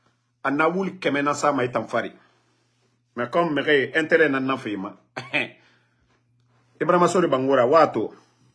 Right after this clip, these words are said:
Regardez Ibrahima Sori au-, aujourd'hui. Il fait pitié. Le monsieur, avant même qu'il ne soit dans le gouvernement C N R D même,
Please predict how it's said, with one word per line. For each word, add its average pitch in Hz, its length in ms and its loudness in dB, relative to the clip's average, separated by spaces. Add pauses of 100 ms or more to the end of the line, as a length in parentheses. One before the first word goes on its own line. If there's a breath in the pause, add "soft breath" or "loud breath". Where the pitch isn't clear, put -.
(2250)
Regardez 247 400 6
Ibrahima 196 260 4
Sori 190 200 2
au-, 156 180 2
aujourd'hui. 139 540 -2
Il 202 80 -4
fait 254 260 2
pitié. 196 480 0
Le 180 140 2
monsieur, 240 340 4 (640)
avant 220 280 4
même 240 320 0
qu'il 196 180 -8
ne 185 80 2
soit 220 260 2
dans 185 120 0
le 156 120 0
gouvernement 175 500 0
C 185 180 -6
N 160 180 -2
R 123 160 -4
D 147 140 -4
même, 127 200 -10